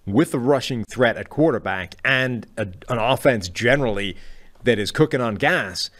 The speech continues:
I do believe that the difference between Bijan Robinson and another random running back is significant. Like, the fact that he is potentially the best prospect to come along since Adrian Peterson makes that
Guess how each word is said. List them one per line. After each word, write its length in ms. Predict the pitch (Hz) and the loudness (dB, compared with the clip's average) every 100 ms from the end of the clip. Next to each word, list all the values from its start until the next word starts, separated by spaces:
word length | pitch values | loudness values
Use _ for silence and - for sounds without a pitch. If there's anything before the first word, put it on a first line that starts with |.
| - _ _ - | -20 _ _ -2
I 80 | |
do 180 | 120 185 | 2 4
believe 380 | 147 143 156 123 | 4 2 2 0
that 140 | 117 | -4
the 60 | 104 | -4
difference 400 | 98 143 139 104 | -2 -2 -2 -6
between 260 | 110 127 104 | -4 -4 2
Bijan 340 | 127 120 113 | 2 2 0
Robinson 640 | 107 113 113 98 101 90 92 | 0 0 -2 -6 -6 -6 -8
and 480 | 101 98 95 92 - - - - - - - | -6 -4 -4 -8 -12 -20 -20 -20 -20 -20 -10
another 520 | 113 120 117 117 107 95 | -4 2 2 2 -2 -2
random 460 | 98 107 98 98 | -2 -2 -2 0
running 280 | 101 127 95 | 2 2 0
back 300 | 87 78 - - | -4 -4 -10 -2
is 200 | 139 - | -2 0
significant. 500 | 98 123 - 85 - | 2 2 2 -4 -8
Like, 160 | 101 | -8
the 60 | - | -4
fact 340 | - 131 127 | 2 2 2
that 120 | 120 | -4
he 360 | 92 127 117 135 | -2 -2 2 2
is 300 | 98 90 - - - - _ _ | 0 -6 -10 -12 -20 -20 _ _
potentially 500 | 123 123 120 123 110 | 2 2 2 0 0
the 100 | 101 | 0
best 240 | 113 - | -2 -2
prospect 460 | 123 110 - 113 98 | 0 0 0 -2 -2
to 60 | |
come 160 | 120 104 | -2 -2
along 260 | 101 101 - | -2 -2 -6
since 160 | 98 | -6
Adrian 300 | 104 90 92 | -4 -4 -4
Peterson 560 | 87 170 135 110 101 92 - - - - - 131 | 0 0 0 0 -2 -6 -10 -20 -20 -20 -20 -10
makes 480 | 101 131 139 - - - | 0 0 2 -2 -4 -6
that 320 | 101 117 110 | -2 0 0